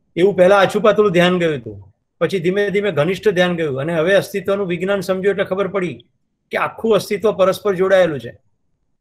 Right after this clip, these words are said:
એક એક પદાર્થ આપણી સાથે જોડાયેલો છે, એક એક જીવડું આપણી સાથે જોડાયેલું, એક એક માણસ જોડાયેલો છે. હું તમને આજે બીજો સિદ્ધાંત કહું છું, પૃથ્વીના કોઈ પણ માણસ સુધી પહોંચવા તમારે કેવળ અને કેવળ છ જ connection જોઈશે.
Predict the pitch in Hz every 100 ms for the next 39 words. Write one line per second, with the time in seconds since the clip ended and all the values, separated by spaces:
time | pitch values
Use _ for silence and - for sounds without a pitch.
0 | _ _ 185 185 208 - 180 185 190 190
1 | 190 185 185 185 170 185 185 190 180 185
2 | 190 156 131 160 185 190 185 170 180 175
3 | 165 165 139 117 104 - _ _ _ _
4 | _ _ _ _ _ _ _ _ _ 185
5 | 180 233 - 175 180 220 170 208 180 139
6 | 107 - _ _ _ _ - 185 190 196
7 | 190 185 180 175 160 135 123 117 104 95
8 | 92 _ _ _ _ _ - 170 170 180
9 | 185 180 180 175 156 156 - 202 190 180
10 | 180 - 165 170 - 151 139 151 156 151
11 | 143 143 143 143 - - 180 190 208 196
12 | 175 170 - 160 147 113 101 - - 185
13 | 165 160 160 156 - 147 135 123 117 -
14 | -